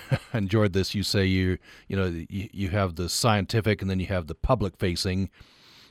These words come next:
and your training, uh, kind of ingrains you in the, in the scientific side. Um, so your friends in certain reports say you need to make a public version of this.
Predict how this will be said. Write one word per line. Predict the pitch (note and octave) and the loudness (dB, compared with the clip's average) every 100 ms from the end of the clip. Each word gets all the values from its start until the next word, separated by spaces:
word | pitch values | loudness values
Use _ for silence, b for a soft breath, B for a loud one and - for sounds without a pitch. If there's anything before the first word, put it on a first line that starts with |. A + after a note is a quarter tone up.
| b b F#2 | b b -8
and | F2+ | -2
your | F#2 F#2 | -2 -2
training, | - B2+ B2+ A2+ F#2 F#2 | 0 2 4 4 2 0
uh, | F#2 | 0
kind | - A2 | -2 -2
of | F#2+ | 0
ingrains | F2+ F2+ G2+ A2+ F#2+ | -2 -2 0 0 0
you | G2 | 0
in | F2+ | 0
the, | F2+ | -2
in | E2+ F2+ | -4 -4
the | E2+ | -2
scientific | D#2 A2+ G2 E2 A2 F#2+ - | -2 0 0 0 -2 -2 -4
side. | - E2 E2+ F2 B B B B B - | -2 0 0 -4 B B B B B -4
Um, | G2+ G2+ G2+ G2+ | 2 4 4 0
so | - | 2
your | A#2+ A2+ | 4 2
friends | - D#3 F#3+ C#3 A2 | 2 4 6 6 4
in | G#2+ | 2
certain | - D3+ G#2 | 2 0 0
reports | G#2+ B2+ A2 - | 0 0 0 0
say | B2 | 0
you | A2 | 2
need | C3+ A2+ | 2 2
to | |
make | G#2+ G2 | 2 0
a | |
public | E2+ A#2+ G#2 E2+ | -2 0 0 -2
version | D#2+ D#2+ E2 | -2 -4 -4
of | C#2+ | -8
this. | C#2 D2 - | -10 -8 -8